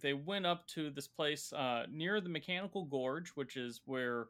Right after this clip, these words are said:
um, the Buddy Brigade, uh, had visited not, not too terribly long ago. Um, and they discovered a recently abandoned campsite. Looking about,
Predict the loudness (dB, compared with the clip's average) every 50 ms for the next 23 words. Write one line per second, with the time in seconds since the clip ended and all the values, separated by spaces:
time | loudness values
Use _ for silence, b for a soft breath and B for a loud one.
0 | b b b b _ -6 -2 2 2 4 4 2 0 -2 -6 -6 -8 0 6 6
1 | 6 6 6 4 0 0 2 2 2 4 4 2 0 -2 -8 -14 _ -4 -2 -2
2 | 0 0 2 2 2 2 2 -2 -2 -2 -2 -6 -8 -4 -4 -4 -2 0 2 4
3 | 4 4 2 0 -4 _ -2 0 0 0 0 -2 -6 -4 -4 -4 0 0 0 0
4 | 0 0 -2 -2 -2 -2 -2 -4 -6 -6 -6 -8 -8 -8 -8 -6 -4 -4 -6 -6
5 | _ _ _ _ _ _ _ _ _ _ _ _ 2 4 4 4 4 2 0 4
6 | 4 4 4 4 0 -4 -4 -2 4 4 4 6 6 4 0 2 2 2 4 6
7 | 6 6 6 4 2 0 -2 -6 _ _ _ _ _ -10 -4 0 2 2 2 2
8 | 0 -2 0 2 2 2 2 2 2 2 2 2 0 -2 -4 -4 -6 -4 0 0
9 | 0 0 0 -6 -6 -4 -4 -4 -6 -10 -14 -20 _ _ _ _ _ _ _ _
10 | _ _ _ _ _ _ _ _ _ _ _ _ _ _ _ _ _ _ _ _
11 | _ _ -14 -8 2 6 6 6 6 4 2 4 6 8 10 10 10 10 8 4
12 | 2